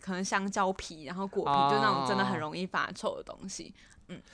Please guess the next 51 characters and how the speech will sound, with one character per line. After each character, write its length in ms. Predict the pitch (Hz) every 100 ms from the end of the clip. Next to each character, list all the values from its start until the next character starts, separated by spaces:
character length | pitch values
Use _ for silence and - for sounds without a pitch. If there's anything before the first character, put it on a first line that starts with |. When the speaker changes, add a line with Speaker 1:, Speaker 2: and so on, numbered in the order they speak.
| -
Speaker 1:
不 60 |
然 60 | 233
我 60 | 208
们 80 |
还 100 | 190
是 220 | 185 240 208
有 100 | 175
在 200 | - 233
自 140 | 247
己 120 | 196
追 200 | 165 208
垃 60 | 226
圾 160 | 226
车 160 | 226 247
的 140 | 226
哟。 360 | 202 233 226 262 208
Speaker 2:
有 300 | 185 170 165
啦， 260 | 170 156
只 100 | 160
是 140 | 175 254
有 160 | 170
时 100 | 147
候 120 | 190
就， 200 | 190 196 185 - 135 -
<laughs> 320 | 165 - - -
还 120 | 175
是 100 | 180
要 120 | 220
偶 160 | 185 185
尔 80 | 180
要 100 | 170
一 40 |
些 100 | 170
单 220 | 156 135 143
品 180 | 139 123
啊。 60 | 131
Speaker 1:
对。 300 | 139 127 104 202 - 123
Speaker 2:
对 100 | 127
啊。 300 | 120 139 160 - - - -
好 100 | 127
啦， 80 | 113
我， 180 | 123 143
我 140 | 160
这 120 | 233
边 140 | 254 254
好 80 |
像 180 | 160 180
还 120 | 156
有 140 | 131 127
几 200 | - -
个。 120 | -